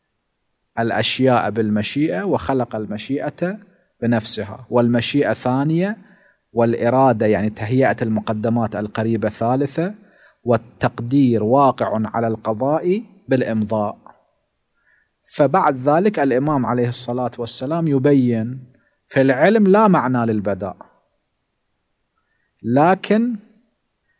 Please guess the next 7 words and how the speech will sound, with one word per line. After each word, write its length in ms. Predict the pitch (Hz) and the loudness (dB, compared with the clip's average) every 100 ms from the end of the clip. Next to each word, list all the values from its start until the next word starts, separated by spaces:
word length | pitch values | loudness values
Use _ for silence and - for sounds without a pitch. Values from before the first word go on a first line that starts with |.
| _ 123 | _ 0
الله 360 | 131 147 170 | 2 4 2
سبحانه 560 | - 131 - 135 127 120 | 0 -8 -4 -2 0 -2
وتعالى، 600 | 113 107 117 117 117 113 | -2 -4 -4 -4 -2 -2
فلله 640 | - 117 120 127 147 131 | -2 0 0 0 0 0
تبارك 540 | 120 120 127 135 117 117 | 0 -2 0 0 0 -2
وتعالى 600 | 110 110 110 127 123 117 | -4 -4 -2 -2 0 -2
البداء 500 | 110 117 117 147 | -2 -2 2 0